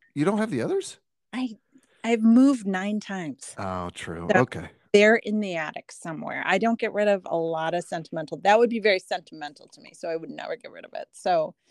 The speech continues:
Speaker 2: they're just buried.
Speaker 1: Okay. Well, in a few short hours, you'll know what pic I'm talking about. How about that?
Speaker 2: <laughs> I can't wait.
Speaker 1: <laughs> All right. So I remember the last time I saw you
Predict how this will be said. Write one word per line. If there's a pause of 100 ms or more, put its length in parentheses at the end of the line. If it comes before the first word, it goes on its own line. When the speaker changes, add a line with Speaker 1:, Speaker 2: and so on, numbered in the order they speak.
(360)
Speaker 2:
they're
just
buried. (640)
Speaker 1:
Okay.
Well,
in
a
few
short
hours,
you'll
know
what
pic
I'm
talking
about.
How
about
that? (120)
Speaker 2:
<laughs>
I
can't
wait. (800)
Speaker 1:
<laughs> (800)
All
right. (220)
So (300)
I
remember
the
last
time
I
saw
you